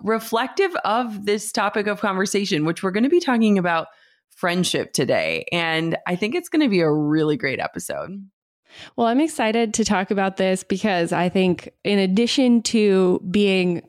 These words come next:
Speaker 2: colleagues and, you know, a boss-employee relationship, our whole team has kind of evolved in being friends. And in this new world of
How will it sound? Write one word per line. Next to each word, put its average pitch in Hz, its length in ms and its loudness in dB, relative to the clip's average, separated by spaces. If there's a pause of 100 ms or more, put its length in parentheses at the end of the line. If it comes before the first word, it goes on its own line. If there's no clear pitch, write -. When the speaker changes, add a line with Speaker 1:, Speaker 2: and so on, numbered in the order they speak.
Speaker 2:
colleagues 220 600 2
and, 160 440 2
you 180 100 2
know, 151 160 2
a 151 140 0
boss-employee 196 1040 0
relationship, 247 960 2 (380)
our 202 200 2
whole 262 200 2
team 214 320 2
has 247 160 0
kind 233 180 0
of 247 80 2
evolved 208 500 2
in 180 160 4
being 190 440 2 (300)
friends. 185 840 0 (280)
And 170 420 0 (100)
in 190 160 4
this 185 220 2
new 190 200 4
world 185 440 2
of 160 260 0